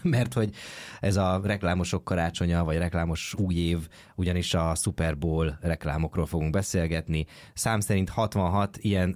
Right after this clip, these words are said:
ö, reklám készült, amit ott helyszínen levetítettek, viszont ebből mi kilencet, ö, fogunk kivesézni.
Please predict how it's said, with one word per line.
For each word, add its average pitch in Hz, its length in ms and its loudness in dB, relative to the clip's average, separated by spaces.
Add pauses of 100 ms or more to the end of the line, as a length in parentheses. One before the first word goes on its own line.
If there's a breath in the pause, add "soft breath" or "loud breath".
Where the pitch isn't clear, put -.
(120)
ö, 90 300 2
reklám 92 360 0
készült, 98 460 -2
amit 113 420 -2
ott 113 240 0
helyszínen 92 600 0
levetítettek, 131 800 0
viszont 104 340 -2
ebből 95 200 0
mi 90 100 2
kilencet, 85 640 -2
ö, 82 300 2
fogunk 80 280 -2
kivesézni. 127 760 2